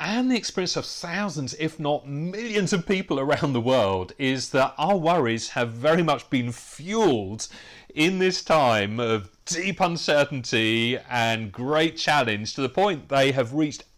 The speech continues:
epidemic proportions. However, the good news is, as we began to unpack last time, Jesus, in this famous passage here in Matthew six, presents a strategy for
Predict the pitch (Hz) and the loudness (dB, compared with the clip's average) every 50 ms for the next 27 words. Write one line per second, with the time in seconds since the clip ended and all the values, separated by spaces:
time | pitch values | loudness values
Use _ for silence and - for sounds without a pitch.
0 | - - 104 - - 135 117 131 120 113 110 107 - - - - - 107 101 95 | -12 -12 -10 -6 -4 -4 -4 -4 -4 -6 -6 -8 -10 -14 -14 -12 -8 -8 -8 -8
1 | 95 - - 85 123 151 - - - - - - - _ _ _ _ _ _ _ | -8 -10 -12 -14 -16 -18 -16 -16 -14 -14 -14 -16 -18 _ _ _ _ _ _ _
2 | _ _ _ _ _ _ _ - - - 135 131 160 185 277 262 233 190 151 - | _ _ _ _ _ _ _ -20 -12 -10 -8 -6 -4 -4 -4 -4 -4 -6 -8 -8
3 | - 92 85 101 107 131 - - - - - - - - - _ _ _ _ _ | -8 -10 -12 -12 -10 -8 -6 -6 -6 -8 -10 -18 -20 -20 -20 _ _ _ _ _
4 | _ _ _ 127 127 123 - 147 147 143 147 123 - - 131 113 156 147 147 165 | _ _ _ 0 0 0 0 0 0 0 0 -2 -4 -6 -4 -2 0 0 0 0
5 | 170 175 180 165 - - - 139 139 135 - 127 123 123 - 123 117 - - - | 0 -2 -4 -6 -6 -4 -2 -2 -2 -2 -4 -6 -8 -6 -6 -6 -6 -6 -4 -4
6 | 120 113 113 104 - - - 104 87 90 90 95 104 131 131 120 - - - - | -2 -2 -2 -2 -4 -6 -8 -8 -8 -8 -10 -12 -14 -16 -18 -20 -20 -20 -20 -20
7 | - - 135 160 208 170 139 123 117 113 - - - - 143 135 131 131 127 123 | -6 -2 0 0 0 2 0 0 0 -2 -4 -6 -8 -4 -4 -4 -2 -2 -4 -6
8 | 123 - - 131 139 143 143 - - 139 127 117 - - 113 - - - 127 117 | -6 -2 -2 -2 -2 -2 -6 -8 -6 -6 -6 -6 -4 -6 -6 -8 -6 -6 -6 -4
9 | 113 110 117 117 - - 127 110 - - 90 87 - - - - - - - - | -4 -4 -6 -8 -6 -6 -6 -6 -6 -6 -8 -10 -12 -10 -8 -8 -8 -8 -10 -16
10 | - - - 120 110 135 127 123 - - 123 113 - - - - - 151 160 165 | -16 -8 -6 -4 -4 -4 -4 -6 -8 -8 -6 -4 -4 -4 -4 -4 -6 -6 -6 -6
11 | - - 123 - - 107 98 101 107 95 104 147 - _ _ - _ _ _ - | -6 -8 -10 -8 -6 -6 -6 -6 -6 -8 -12 -14 -16 _ _ -20 _ _ _ -6
12 | 120 - | -6 -6